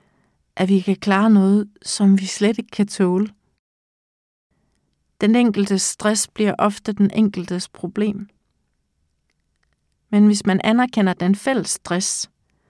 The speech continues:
så kan vi måske også finde på en fælles ændring af den her kultur, hvor vi stresser rundt, og hvor vi tillader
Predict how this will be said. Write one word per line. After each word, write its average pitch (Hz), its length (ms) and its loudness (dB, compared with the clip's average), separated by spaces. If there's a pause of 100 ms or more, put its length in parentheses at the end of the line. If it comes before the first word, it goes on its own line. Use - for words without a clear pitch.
(340)
så - 160 -6
kan 214 140 0
vi 214 60 4
måske 208 360 4
også 202 180 -4
finde 214 200 4
på 208 180 0
en 208 100 4
fælles 208 420 0
ændring 202 460 0 (680)
af 185 120 -2
den 202 220 -2
her 196 300 2 (540)
kultur, - 640 -4 (260)
hvor 202 120 -2
vi 196 100 -4
stresser 214 500 -6
rundt, 202 380 -2 (580)
og 202 100 2
hvor 202 220 4
vi 202 120 0
tillader 220 580 0